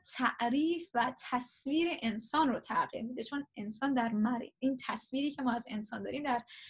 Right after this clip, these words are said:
مرکز فعالیت‌های اقتصادی و نگاه ما به اقتصاد قرار داره. اه، کیت راورس میگه که ما باید به انسان‌ها یادآوری بکنیم که اونها چیزی بیش از کارگر و مصرف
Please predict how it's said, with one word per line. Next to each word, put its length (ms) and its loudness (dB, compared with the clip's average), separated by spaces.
مرکز 680 6
فعالیت‌های 840 0
اقتصادی 720 -2
و 180 4
نگاه 460 4
ما 140 0
به 140 0
اقتصاد 560 0
قرار 280 -4
داره. 340 -8
اه، 920 4
کیت 320 2
راورس 460 8
میگه 320 6
که 540 2
ما 340 6
باید 260 6
به 80 6
انسان‌ها 400 2
یادآوری 680 4
بکنیم 380 0
که 100 -2
اونها 340 -2
چیزی 480 0
بیش 360 0
از 240 2
کارگر 640 -2
و 40 0
مصرف 680 2